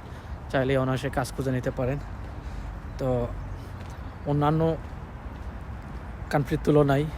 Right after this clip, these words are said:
ধরেন হচ্ছে আপনি যদি ইউরোপের অন্যান্য কান্ট্রির সাথে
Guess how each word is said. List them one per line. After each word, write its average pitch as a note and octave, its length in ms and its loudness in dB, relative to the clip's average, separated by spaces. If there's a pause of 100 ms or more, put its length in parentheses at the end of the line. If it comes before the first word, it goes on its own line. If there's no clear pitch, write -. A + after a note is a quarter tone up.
(1400)
ধরেন C3 220 2
হচ্ছে - 240 -2 (1200)
আপনি B2+ 180 -2
যদি C3 200 0
ইউরোপের C#3 340 2
অন্যান্য C3+ 240 2 (340)
কান্ট্রির C3 200 -4
সাথে - 140 -2